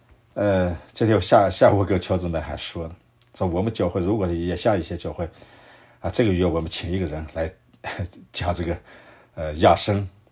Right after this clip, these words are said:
下月再请个人讲理财，再下月我讲健康，再下月再有这变花样，那么很快就起来了。现在人就是这样，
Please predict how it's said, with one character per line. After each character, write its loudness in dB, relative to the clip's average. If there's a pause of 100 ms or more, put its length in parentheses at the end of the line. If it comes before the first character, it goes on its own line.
(400)
下 8
月 4
再 4
请 0
个 0
人 0
讲 0
理 -4
财， -8 (480)
再 4
下 6
月 4
我 2
讲 -2
健 0
康， -8 (280)
再 -4
下 2
月 6
再 0
有 -2
这 -2
变 4
花 -2
样， 0 (1000)
那 -2
么 0
很 -4
快 -4
就 -6
起 -10
来 -16
了。 -20 (1500)
现 0
在 0
人 -4
就 -8
是 -10
这 -14
样， -20